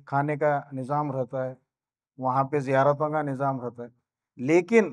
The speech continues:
उसके अलावा भी इनकी एक सर्विस मेरे को अच्छी क्या लगी बोले तो ये लोग जहाँ भी लेके जाते हैं ज़ियारत को बस में से उतारते हैं, उतार के वहाँ पे आपको ले जा के बताते हैं।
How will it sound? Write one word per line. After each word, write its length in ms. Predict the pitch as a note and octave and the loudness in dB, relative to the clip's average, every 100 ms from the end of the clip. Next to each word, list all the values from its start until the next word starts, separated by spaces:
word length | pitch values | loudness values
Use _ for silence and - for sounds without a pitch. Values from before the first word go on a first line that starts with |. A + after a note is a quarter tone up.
| G#2 | -6
उसके 300 | D#3 D#3 G#3+ | -8 -2 6
अलावा 420 | E3+ D3+ F3 F#3+ F#3+ | 6 10 10 10 6
भी 140 | G3+ G3+ E3 | 0 -4 -4
इनकी 380 | E3+ E3 A3+ A3 | -4 -4 4 4
एक 160 | G#3+ | 4
सर्विस 420 | - F3+ G3+ F#3+ | 2 0 2 -2
मेरे 160 | F#3+ F#3 | -2 -4
को 220 | F3 F3 - _ _ _ _ | -2 -4 -4 _ _ _ _
अच्छी 300 | E3 D#3+ A#3 A3 | -6 -2 -2 4
क्या 180 | G3+ F#3 | 6 6
लगी 260 | F3 E3 | 6 4
बोले 220 | D3+ C#3 C3+ | 2 0 0
तो 220 | E3 G3+ - _ _ _ _ _ _ _ _ _ _ _ _ _ _ _ D#3 | -2 -2 -8 _ _ _ _ _ _ _ _ _ _ _ _ _ _ _ 2
ये 180 | F#3 G3+ | 4 8
लोग 240 | A3 F3 | 8 6
जहाँ 340 | E3 D3+ G3 | 2 6 6
भी 100 | G#3 | 6
लेके 240 | A#3 A3 G#3+ | 6 6 8
जाते 220 | G3 F3+ | 6 4
हैं 80 | D3+ | 2
ज़ियारत 340 | D3+ D3+ D3 - | 6 6 4 -4
को 200 | G#2+ F2+ _ _ _ _ _ _ _ | -16 -16 _ _ _ _ _ _ _
बस 260 | C3+ E3+ F3 | 4 4 4
में 100 | F#3 | -4
से 120 | E3 E3+ | 0 0
उतारते 480 | C3 C#3 B2 - | 2 0 0 -4
हैं, 180 | F#2 E2+ _ _ _ _ _ _ _ _ | -18 -20 _ _ _ _ _ _ _ _
उतार 440 | B2+ B2+ D#3+ D#3+ D#3 | -12 4 8 8 8
के 280 | D#3 D3+ D#3 | 0 0 0
वहाँ 220 | D3+ C#3+ | 4 2
पे 140 | C#3 D3 | 2 2
आपको 300 | C#3 C3 D3+ | 0 0 -6
ले 140 | C3 A#2+ | -6 -6
जा 320 | B2 D3 C#3 | -2 0 0
के 260 | C3+ C#3 C3+ | -2 -8 -6
बताते 520 | B2 A#2+ C3 C3 | -6 -4 0 0
हैं। 80 | C#3 | -2